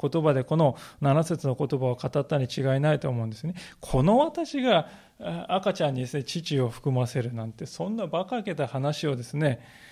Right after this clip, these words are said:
えー、一人でも口にする人なんていなかったでしょ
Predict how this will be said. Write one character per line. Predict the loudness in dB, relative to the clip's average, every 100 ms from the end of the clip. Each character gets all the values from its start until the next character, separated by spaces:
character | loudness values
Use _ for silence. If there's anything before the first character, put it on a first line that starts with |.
| -20 -20 -12
え | -8 -6 -6 -8 -10 -12 -12 -16 -18
ー、 | -20 _ _ _ _
一 | -14 -4 -2
人 | 0
で | 0
も | 0 -4 -12 _
口 | -14 -4
に | -2
す | -2 -4
る | -6
人 | -6 -4
な | -2
ん | -4
て | -4
い | -4
な | -4
か | -6
っ | -8
た | -12
で | -18
し |
ょ | -20